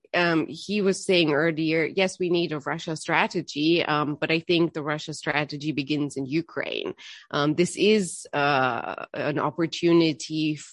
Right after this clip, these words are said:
for us to weaken Russia, as Dalibor was saying, to, to set, um, imperialism back for a generation.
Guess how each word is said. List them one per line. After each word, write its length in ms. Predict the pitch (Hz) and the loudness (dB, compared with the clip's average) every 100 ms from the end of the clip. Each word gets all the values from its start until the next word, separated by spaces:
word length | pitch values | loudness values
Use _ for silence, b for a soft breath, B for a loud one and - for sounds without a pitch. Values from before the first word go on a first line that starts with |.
| _ | _
for 640 | - 170 156 143 147 143 - | -4 -2 0 2 2 0 2
us 500 | 147 160 - - - B B _ | 4 4 0 -8 -10 B B _
to 340 | - 185 165 156 | -4 0 2 2
weaken 480 | 135 170 - 190 185 | 0 -2 0 -2 0
Russia, 520 | 180 196 214 208 190 | 0 -2 0 0 0
as 320 | 131 139 135 | 0 -2 -4
Dalibor 560 | - 147 147 151 151 143 | -2 0 0 -2 -2 -4
was 180 | 143 - | -6 -2
saying, 300 | 156 156 156 - | 0 0 -2 -6
to, 300 | 139 139 135 - - - | -6 -6 -8 -12 -16 -14
to 140 | - 127 | -10 -8
set, 540 | - 160 160 151 - | -2 0 0 -4 -4
um, 240 | 160 143 | -2 -2
imperialism 920 | - 160 - 185 175 170 156 156 165 147 | -4 -6 0 0 2 2 0 -2 -2 0
back 340 | 139 143 143 | 2 0 -2
for 220 | - 151 | -8 -8
a 80 | 143 | -6
generation. 840 | 147 147 135 143 151 160 214 233 | -4 -4 -4 -4 -4 0 2 2